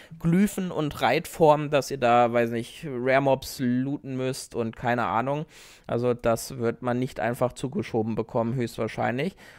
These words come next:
Und dann haben wir noch den Dark Glare, also dieses Auge. Und was ich da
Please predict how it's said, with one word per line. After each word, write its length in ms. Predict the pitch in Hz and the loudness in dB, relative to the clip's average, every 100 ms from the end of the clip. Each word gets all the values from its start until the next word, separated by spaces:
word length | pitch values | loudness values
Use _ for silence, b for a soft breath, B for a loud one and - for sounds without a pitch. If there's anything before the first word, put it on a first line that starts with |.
| B | B
Und 100 | 120 | -2
dann 180 | 131 135 | 0 2
haben 140 | 151 | 2
wir 60 | 151 | 2
noch 180 | 135 | 0
den 300 | - 127 120 - | 0 -2 0 2
Dark 440 | 120 147 - - | 4 4 2 -8
Glare, 540 | 113 101 101 131 220 254 _ _ _ _ _ | 2 4 6 6 4 -2 _ _ _ _ _
also 220 | - 110 | -6 -6
dieses 420 | 113 120 123 - - | -4 -4 -4 -6 2
Auge. 480 | 160 156 117 180 - B B - | 2 4 4 2 0 B B -4
Und 100 | 127 | 0
was 180 | 143 | 0
ich 60 | - | 2
da 180 | 131 143 | 2 2